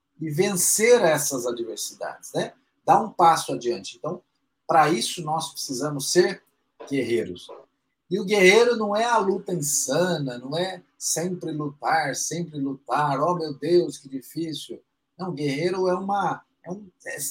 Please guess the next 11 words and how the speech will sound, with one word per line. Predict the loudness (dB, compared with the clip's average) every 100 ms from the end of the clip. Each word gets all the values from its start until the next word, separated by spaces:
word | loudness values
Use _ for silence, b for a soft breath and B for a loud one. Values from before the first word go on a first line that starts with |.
| -4
é |
um | -4
estilo | -4 -4 -2 0 -2
de | -4
vida. | -6 -4 -4 -4
Nós | -8 -10
somos | -10 -12 -16 -18 -6
fortes, | -2 2 2 0 -6 -10 -12
nós | -14
somos | -12 -10 -8 -8 -4
guerreiros. | -2 -2 -2 -4 -6 -8 -10 -16 -18